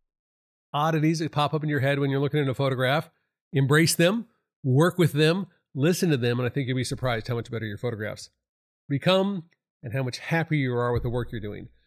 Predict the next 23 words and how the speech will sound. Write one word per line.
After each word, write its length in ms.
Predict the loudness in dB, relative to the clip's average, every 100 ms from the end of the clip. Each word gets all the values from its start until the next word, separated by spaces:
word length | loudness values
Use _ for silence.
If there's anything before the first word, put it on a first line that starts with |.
| _
Thanks 160 | -2 0
so 60 | 0
much 120 | 0
for 80 | 2
joining 220 | 2 4
me 80 | 4
this 160 | 2
week 160 | 2 2
on 60 |
the 60 | 2
Perceptive 440 | 0 0 0 -2
Photographer 380 | -2 -2 0 -2
Podcast. 720 | 0 0 0 0 2 4 2 0
Again, 240 | 0 0
this 100 | 0
was 140 | -2
episode 280 | -4 -2 -4
four 180 | -2 -2
hundred 160 | -2 -2
fifty. 300 | -4 -4 0
I'm 300 | 2 4 4
Daniel 320 | 4 6 4
Gregory, 560 | 4 4 4 2 0